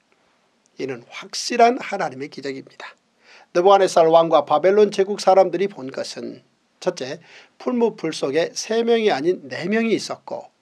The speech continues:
둘째, 그들의 결박이 풀려 자유롭게 상함 없이 불 속을 다니고 있었고 셋째, 네 번째 사람이 신들의 아들과 같았다는 것입니다.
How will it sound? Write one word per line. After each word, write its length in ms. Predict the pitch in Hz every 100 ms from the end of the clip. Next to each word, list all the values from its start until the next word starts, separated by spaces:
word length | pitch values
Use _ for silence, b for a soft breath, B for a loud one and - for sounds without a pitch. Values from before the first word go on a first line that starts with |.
| _
둘째, 320 | - 339 127 - B B
그들의 440 | - 226 226 143 -
결박이 480 | 151 160 190 185
풀려 360 | 170 - 180 185 -
자유롭게 720 | - 143 190 214 214 226 -
상함 440 | - - 220 240 196
없이 440 | 143 - 202 214 _
불 180 | - 175
속을 320 | - - 185
다니고 460 | 185 123 127 180 185
있었고 640 | - - _ - 117 - _ b b b b b
셋째, 400 | - 190 147 131
네 140 | 160
번째 360 | 196 220 214 233
사람이 520 | 202 175 156 156 180 -
신들의 600 | - 285 269 233 208 214
아들과 500 | 135 135 170 180 175
같았다는 580 | - - 131 131 - 135
것입니다. 580 | - - - - -